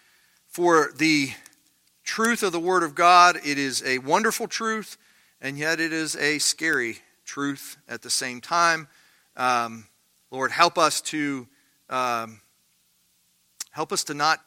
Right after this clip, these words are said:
take you lightly, to be utterly thankful for the cross and your forgiveness in Christ, and to cling to Christ with all of our being,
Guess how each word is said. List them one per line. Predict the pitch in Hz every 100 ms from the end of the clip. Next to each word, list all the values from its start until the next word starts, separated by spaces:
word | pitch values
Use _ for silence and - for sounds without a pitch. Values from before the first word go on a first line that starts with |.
| _ -
take | 156 -
you | 143
lightly, | 127 107 107 107 110 _ _ _ _ _ -
to |
be | 127 139
utterly | 147 165 175 170
thankful | 147 135 123 107 95
for | - 113
the | 110
cross | 139 139 135 120 - - 113
and | 113
your | 110
forgiveness | - 107 135 135 127 -
in | 113
Christ, | - 143 127 117 - - _ _ _ _
and | 120 117
to |
cling | - 185 196 147
to |
Christ | - 139 117 - 113
with | -
all | 143 147 143
of | 131
our | 117
being, | 120 117 113 107